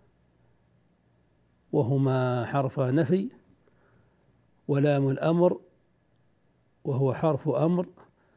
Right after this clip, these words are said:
ولا الناهية وهو حرف نهي. يبقى الكلام على الموضع الثاني للجزم،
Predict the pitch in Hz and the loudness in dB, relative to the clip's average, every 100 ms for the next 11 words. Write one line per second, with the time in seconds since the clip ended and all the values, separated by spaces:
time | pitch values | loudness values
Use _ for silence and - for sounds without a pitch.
0 | _ _ 170 170 - 160 165 156 151 160 | _ _ 4 6 4 2 2 2 4 6
1 | 160 135 - _ _ _ _ _ - 156 | 4 2 -8 _ _ _ _ _ -2 0
2 | 143 147 160 151 - 151 160 - - _ | 4 2 2 0 2 2 2 0 -12 _
3 | _ _ _ - 156 98 135 143 160 139 | _ _ _ -2 0 0 0 4 4 4
4 | 104 - - - _ _ _ _ _ _ | -2 -12 -20 -20 _ _ _ _ _ _
5 | _ _ _ _ _ - _ _ _ 151 | _ _ _ _ _ -20 _ _ _ 4
6 | 185 185 156 143 147 156 180 196 - - | 4 4 -2 0 2 4 4 0 -8 -20
7 | _ _ _ _ _ _ _ _ _ _ | _ _ _ _ _ _ _ _ _ _
8 | _ - 135 143 139 127 - - - - | _ -8 -2 0 0 -2 -6 -14 -16 -20
9 | - _ _ _ _ 151 151 160 143 120 | -20 _ _ _ _ -4 0 0 0 -2
10 | - 160 143 139 139 131 165 160 196 | 0 2 2 2 2 4 4 4 2